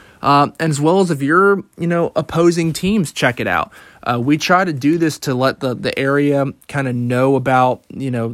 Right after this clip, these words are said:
the different teams out there, as well as give the kids the coverage they deserve. So, you know, definitely check it out if you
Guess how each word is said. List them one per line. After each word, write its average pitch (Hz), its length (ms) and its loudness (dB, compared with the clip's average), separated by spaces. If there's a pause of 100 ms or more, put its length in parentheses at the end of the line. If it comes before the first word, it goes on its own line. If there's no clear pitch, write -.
the 135 120 -4
different 127 360 -4
teams 139 320 -4
out 135 220 0
there, 135 180 0
as 123 100 -4
well 127 180 0
as 123 100 -4
give 127 220 -2
the 123 80 -6
kids 135 360 -4
the 120 120 -8
coverage 131 420 -4
they 117 160 -2
deserve. 107 520 -4 (380)
So, 117 520 2
you 123 120 -4
know, 113 80 0
definitely 143 380 0
check 160 260 0
it 135 100 -2
out 139 280 2
if 131 120 -10
you 135 200 -2